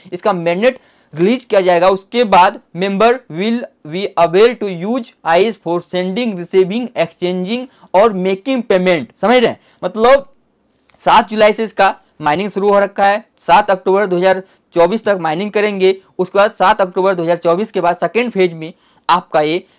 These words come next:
मतलब मेननेट हो जाएगा। उसके बाद दोस्तों आप इस टोकन को यूज में ले पाएंगे, मतलब सेंडिंग, रिसीविंग, एक्सचेंजिंग,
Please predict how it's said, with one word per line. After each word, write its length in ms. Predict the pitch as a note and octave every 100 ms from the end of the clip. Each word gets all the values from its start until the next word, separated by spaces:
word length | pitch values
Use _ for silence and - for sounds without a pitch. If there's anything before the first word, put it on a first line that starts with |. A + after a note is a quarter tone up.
| _
मतलब 220 | D3+ D#3+ E3
मेननेट 360 | E3 G3+ A3+
हो 120 | G3
जाएगा। 380 | G3 G3 F#3+ G#3+ - -
उसके 320 | F#3 - A3+
बाद 180 | A3 F#3+
दोस्तों 380 | F#3+ F3+ F3 E3+ _ _
आप 280 | F3 G3+ G#3
इस 260 | F3 - - -
टोकन 380 | D#3+ F3+ F3+ E3+ - -
को 80 |
यूज 300 | F#3+ F3 B3
में 100 | A3
ले 140 | G#3 G3+
पाएंगे, 360 | G3 F#3 F#3
मतलब 280 | G3 F#3 F#3
सेंडिंग, 360 | F3+ E3+ G3 G3
रिसीविंग, 460 | F3+ F3+ E3+ G#3
एक्सचेंजिंग, 500 | F3 E3+ E3+ F3 G#3+